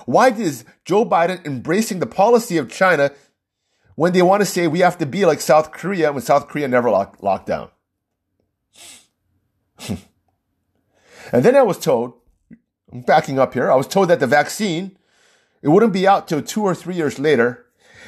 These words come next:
and that Trump's promise of having a vaccine by the end of twenty twenty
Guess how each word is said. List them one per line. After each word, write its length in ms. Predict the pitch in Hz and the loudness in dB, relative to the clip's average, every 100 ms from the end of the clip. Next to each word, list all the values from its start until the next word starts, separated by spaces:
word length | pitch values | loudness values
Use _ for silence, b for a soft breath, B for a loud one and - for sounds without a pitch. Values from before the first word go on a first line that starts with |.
| B | B
and 180 | 147 160 | -2 2
that 140 | 165 | 0
Trump's 600 | - - 214 247 - - | -2 0 2 2 -2 -18
promise 400 | - - 151 139 | -8 -4 -4 -4
of 100 | 127 | -10
having 280 | 147 143 151 | -4 -4 -4
a 40 | |
vaccine 400 | 127 131 - 160 | -2 -2 -2 -2
by 80 | 151 | 0
the 140 | 120 - | -2 -2
end 160 | 147 | -2
of 80 | 156 | -4
twenty 240 | - 139 | -2 -4
twenty 380 | 117 151 139 107 | -2 0 0 -2